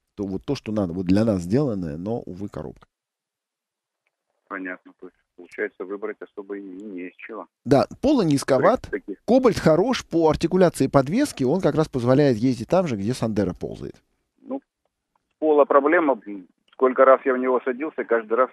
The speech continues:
Speaker 2: бил в колено, и, значит, надо быть балериной, чтобы выйти из этой машины, поэтому
Speaker 1: Да.
Speaker 2: не по-, не, уже тест-драйв проходил. Я уж не говорю о шумоизоляции, там, остальных каких-то простых вещах.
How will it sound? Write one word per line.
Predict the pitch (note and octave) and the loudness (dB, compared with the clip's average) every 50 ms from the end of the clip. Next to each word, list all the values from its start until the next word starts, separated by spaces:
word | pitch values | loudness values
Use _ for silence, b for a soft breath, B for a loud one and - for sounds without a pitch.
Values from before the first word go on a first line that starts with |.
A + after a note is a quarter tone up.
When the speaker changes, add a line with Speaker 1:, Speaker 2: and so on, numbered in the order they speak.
| _ | _
Speaker 2:
бил | G#2+ G#2 G2 F#2+ G2 A#2 A#2+ A#2 | -14 -14 -14 -8 -6 -6 -6 -6
в | G#2+ _ | -8 _
колено, | - - B2+ B2+ C3+ D#3 D3+ - _ _ _ | -8 -6 -6 -6 -6 -6 -10 -12 _ _ _
и, | G#2+ G2 G2 F#2+ F#2+ F#2 E2+ _ _ | -14 -14 -14 -12 -14 -16 -16 _ _
значит, | - F#2+ F#2+ F#2+ - G2+ F2+ - | -16 -14 -14 -12 -12 -12 -10 -8
надо | G#2+ G#2 G#2+ G#2 | -6 -4 -4 -4
быть | G#2 G#2+ G2 F#2+ - | -6 -6 -10 -10 -8
балериной, | - A2+ A2 A2 B2 C3 B2 A2+ G2 | -4 -2 -2 -2 -2 -4 -4 -6 -8
чтобы | - - G2 G2 G#2+ | -8 -10 -10 -10 -8
выйти | A2 C3 A#2 F#2 - F#2 | -6 -6 -6 -6 -8 -12
из | F2+ E2 | -14 -12
этой | F2 F2 - F2+ F#2 | -14 -12 -12 -12 -12
машины, | G2 G2 - - F2+ D#2 D2 - | -12 -12 -12 -14 -14 -16 -18 -18
поэтому | - E2 D#2+ F2 F2+ F2 F2 E2+ - _ _ _ _ F#2 E2 | -16 -16 -14 -14 -14 -14 -14 -18 -20 _ _ _ _ -20 -16
Speaker 1:
Да. | D#2 D#2 D2 D2+ | -14 -12 -12 -10
Speaker 2:
не | G#2 C#3+ - | -10 -10 -10
по-, | - - G2 | -8 -8 -8
не, | F#2 F#2+ G2 F#2+ - _ _ _ _ _ _ _ | -8 -8 -10 -12 -14 _ _ _ _ _ _ _
уже | F#2 F2+ G2 F#2+ - _ _ _ _ _ _ _ - | -16 -14 -14 -14 -14 _ _ _ _ _ _ _ -10
тест-драйв | G#2 G2+ G2 G#2+ A2 A2+ G#2+ - _ | -10 -6 -2 0 0 0 0 -2 _
проходил. | G2 - - A#2+ G#2 E2+ E2 D2+ - _ | -12 -8 -8 -8 -8 -8 -10 -14 -14 _
Я | F2 F#2 F#2 | -6 -4 -4
уж | E2 - - | -4 -6 -10
не | F#2 E2+ | -12 -8
говорю | F2 F#2+ F#2 F2 F2 E2+ | -6 -4 -4 -4 -4 -6
о | - | -6
шумоизоляции, | - - F#2+ F2+ F2+ F2 E2+ F#2 G2+ A2+ C3+ C#3+ - - F#2 | -8 -12 -12 -12 -12 -10 -8 -8 -4 -4 -4 -4 -6 -10 -16
там, | - E2+ E2 D#2+ D#2+ | -14 -14 -16 -16 -18
остальных | _ - E2+ E2+ F2 - | _ -16 -16 -16 -16 -16
каких-то | _ _ _ _ - - - | _ _ _ _ -18 -16 -14
простых | - - - _ - D#2+ - _ | -14 -16 -16 _ -18 -20 -18 _
вещах. | - - - - C3+ D3+ | -18 -16 -10 -8 -8 -8